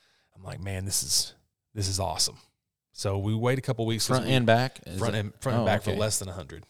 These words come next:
Speaker 2: Okay.
Speaker 1: So, um, waited a few weeks 'cause our, our schedules needed to align. So we went over there Saturday, and we get into this thing, and we're starting to kinda see,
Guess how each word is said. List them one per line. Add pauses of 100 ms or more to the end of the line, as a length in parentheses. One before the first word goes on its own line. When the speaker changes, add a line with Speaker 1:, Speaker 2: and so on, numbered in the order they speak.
(140)
Speaker 2:
Okay. (640)
Speaker 1:
So, (840)
um, (520)
waited
a
few
weeks
'cause
our,
our
schedules
needed
to
align.
So
we
went
over
there
Saturday, (580)
and (440)
we
get
into
this
thing, (720)
and
we're
starting
to
kinda
see,